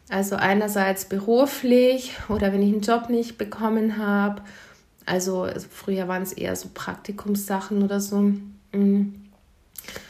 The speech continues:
Ähm, oder auch in der Partnerwahl, wenn was nicht sein soll. Entweder sollst du dann was lernen, wenn's sein soll und es war nicht gut.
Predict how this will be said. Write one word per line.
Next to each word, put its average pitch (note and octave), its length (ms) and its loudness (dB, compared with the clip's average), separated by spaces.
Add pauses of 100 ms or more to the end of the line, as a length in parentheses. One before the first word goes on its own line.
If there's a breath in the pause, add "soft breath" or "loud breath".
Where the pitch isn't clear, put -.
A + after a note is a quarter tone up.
(300 loud breath)
Ähm, F#3+ 460 0
oder G3+ 520 6
auch G#3 240 6
in E4 160 10
der F#4 140 10
Partnerwahl, A#3+ 800 4
wenn A3+ 120 2
was B3 220 2
nicht A#3+ 200 -2
sein A3 300 2
soll. A#3 160 2
Entweder A#3 440 2
sollst A3+ 320 0
du A#3 40 -6
dann G#3+ 200 -2
was G3+ 200 -2
lernen, A3+ 440 2
wenn's A#3+ 340 -2
sein G#3 460 0
soll A#3 160 2
und G3 140 0
es G3+ 160 -4
war G3 140 -4
nicht G3+ 220 -4
gut. - 240 2